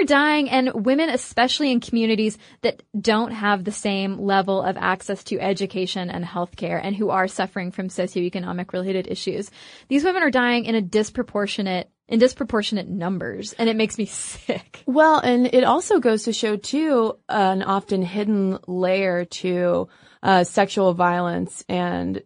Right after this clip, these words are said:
Speaker 2: domestic abuse,
Speaker 1: Mm-hmm.
Speaker 2: which again is correlated to that higher transmission rate as well. Um,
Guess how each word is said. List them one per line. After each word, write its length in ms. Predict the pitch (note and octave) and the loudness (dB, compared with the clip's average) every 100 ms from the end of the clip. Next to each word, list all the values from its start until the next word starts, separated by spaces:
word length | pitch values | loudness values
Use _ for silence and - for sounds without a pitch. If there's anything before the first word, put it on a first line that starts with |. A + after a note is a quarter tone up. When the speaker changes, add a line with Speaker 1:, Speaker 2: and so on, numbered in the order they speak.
| - - | -14 -2
Speaker 2:
domestic 560 | F3 E3+ F3 - F#3+ | 0 0 -4 -6 -4
abuse, 600 | F3 E3 - - G3+ G3 | -4 -4 -6 -6 -6 -6
Speaker 1:
Mm-hmm. 220 | G3 F#3+ G#3 | -6 -6 -4
Speaker 2:
which 200 | G#3 F3+ | -2 0
again 320 | F#3+ F#3 F#3 | 2 2 2
is 120 | F3+ | -2
correlated 680 | - F3 F3 F3 F3 F3 E3+ | -2 -2 0 -2 -2 -4 -6
to 480 | - F3+ E3+ F3 F3+ F#3 | -6 -2 -2 -2 -4 -6
that 160 | F#3 - | -4 -4
higher 340 | F3+ F3+ F3 | -2 -4 -4
transmission 640 | F#3 F3+ F3 - F3 F#3+ F3 | -6 -8 -8 -8 -10 -8 -8
rate 280 | F3 F3 F#3 | -6 -6 -8
as 160 | E3+ | -8
well. 400 | F3+ F#3 E3+ F3+ _ _ _ _ | -4 -2 -4 -6 _ _ _ _
Um, 540 | G#3+ G3 F#3 F#3+ G3 | 0 2 2 0 -4